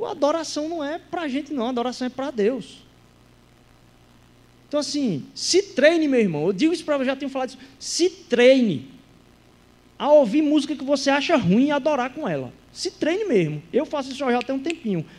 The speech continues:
Ligo lá a Rádio Zona, pá, e vou lá tentando isso.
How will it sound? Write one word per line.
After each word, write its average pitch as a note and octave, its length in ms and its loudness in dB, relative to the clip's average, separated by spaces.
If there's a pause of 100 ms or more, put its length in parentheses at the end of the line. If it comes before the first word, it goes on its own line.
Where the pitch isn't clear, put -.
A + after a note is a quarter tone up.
(120)
Ligo C4+ 300 2
lá C4 140 4
a - 20 0
Rádio B3+ 320 -2
Zona, B3+ 420 -6 (360)
pá, D4+ 340 -2 (680)
e G3+ 80 -4
vou C4+ 180 -2
lá D4 120 2
tentando D#4 400 -4
isso. C4+ 80 -12